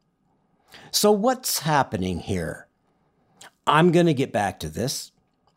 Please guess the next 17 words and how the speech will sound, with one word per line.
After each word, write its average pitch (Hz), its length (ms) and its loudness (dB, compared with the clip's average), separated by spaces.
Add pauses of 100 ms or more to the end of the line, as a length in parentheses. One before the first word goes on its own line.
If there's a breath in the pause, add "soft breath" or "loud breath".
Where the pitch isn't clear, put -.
(560)
We'll 160 240 6
see 190 540 4
what 156 460 4 (240)
Jesus 156 760 2
really 165 520 2
means 110 560 2
when 120 160 -2
he 117 160 -2
says 117 640 -2
this 120 320 -4
of 101 220 -4
those 113 480 0
who 113 300 0 (460 soft breath)
cannot 135 540 2
understand 113 880 -2
the 92 100 -4
parables, 107 920 -2